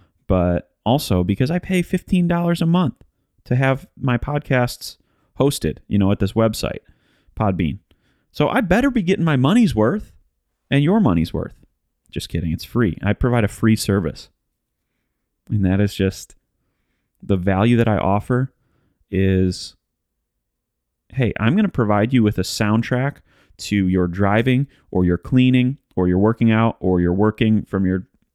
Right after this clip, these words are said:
your, uh, you know, your office or the job site or whatever, okay?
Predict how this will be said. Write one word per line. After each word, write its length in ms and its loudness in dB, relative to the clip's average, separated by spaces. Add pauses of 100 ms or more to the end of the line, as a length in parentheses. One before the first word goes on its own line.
your, 220 -2 (100)
uh, 220 -4
you 140 0
know, 120 0
your 200 -2
office 420 0
or 180 -2
the 120 -4
job 320 -2
site 180 0
or 160 2
whatever, 480 -2 (240)
okay? 400 -2